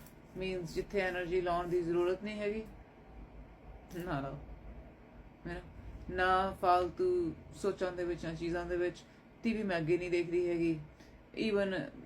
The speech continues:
ਆ ਜਿਹੜੇ ਹੁੰਦੇ ਨੇ ਰੀਲਾਂ ਸ਼ੀਲਾਂ, no। ਤੇ ਸੋਸ਼ਲ ਮੀਡੀਆ ਤੋਂ ਪਹਿਲਾਂ ਹੀ ਪਰੇ ਹੈਗੇ ਆ। Phone calls, very rare। Appointments, yes, one a day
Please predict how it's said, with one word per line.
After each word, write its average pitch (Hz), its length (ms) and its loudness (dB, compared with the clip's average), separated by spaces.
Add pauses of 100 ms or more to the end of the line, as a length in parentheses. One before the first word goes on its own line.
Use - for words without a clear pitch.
(100)
ਆ 185 100 2
ਜਿਹੜੇ 185 180 0
ਹੁੰਦੇ 175 280 -4
ਨੇ 165 180 0
ਰੀਲਾਂ 180 320 0
ਸ਼ੀਲਾਂ, 165 400 0 (460)
no। 165 540 2 (640)
ਤੇ 160 380 4 (120)
ਸੋਸ਼ਲ 185 280 2
ਮੀਡੀਆ 175 260 4
ਤੋਂ 170 100 2
ਪਹਿਲਾਂ 156 260 2
ਹੀ 185 60 -4
ਪਰੇ 175 240 2
ਹੈਗੇ 165 320 2
ਆ। 160 100 2 (560)
Phone 208 240 2
calls, 180 420 6 (140)
very 175 320 6
rare। 185 380 6 (680)
Appointments, 233 680 4 (180)
yes, 226 300 4 (720)
one 180 340 4
a 147 120 4
day 131 160 -2